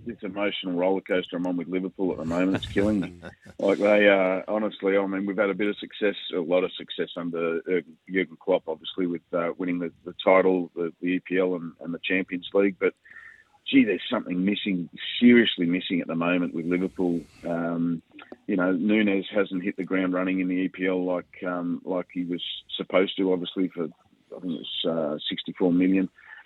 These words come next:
Speaker 1: um, was the transfer fee, and, um, and Van, Van Dijk just hasn't been the same player at the back. But it's not just down to those two,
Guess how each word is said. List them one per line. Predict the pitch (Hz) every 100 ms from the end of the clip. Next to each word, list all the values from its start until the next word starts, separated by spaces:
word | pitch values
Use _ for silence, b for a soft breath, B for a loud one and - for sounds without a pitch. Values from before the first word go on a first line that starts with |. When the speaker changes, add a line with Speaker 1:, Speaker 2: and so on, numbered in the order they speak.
| B -
Speaker 1:
um, | 87 87 85 85 82
was | 85
the | -
transfer | - 95 92 95 92 -
fee, | 98 98
and, | 87 85 80
um, | 90 90 90 82
and | 87 87
Van, | 95 95 92
Van | 85 95 90
Dijk | 101 107 -
just | 90 95
hasn't | 87 -
been | 90 85
the | -
same | 95 87
player | - 92 90
at |
the | -
back. | 82 90 -
But | 98
it's | 95
not | 135 -
just | 95 -
down | 90 82
to |
those | 82 92 90
two, | - 87